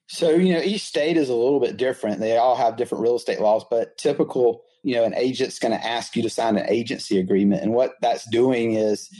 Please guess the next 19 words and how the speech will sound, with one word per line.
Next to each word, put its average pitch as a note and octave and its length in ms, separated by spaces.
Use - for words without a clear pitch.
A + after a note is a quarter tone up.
that's A2+ 220
committing A#2+ 500
you A#2+ 220
to A2 140
work A#2 200
with - 100
that G2+ 200
agent. G#2 480
And G#2+ 340
here D#3 240
in D#3+ 60
South C#3+ 280
Carolina, B2 640
the G#2+ 220
recommendation B2 760
is A2+ 280
that - 220
you A2+ 100
get C3 400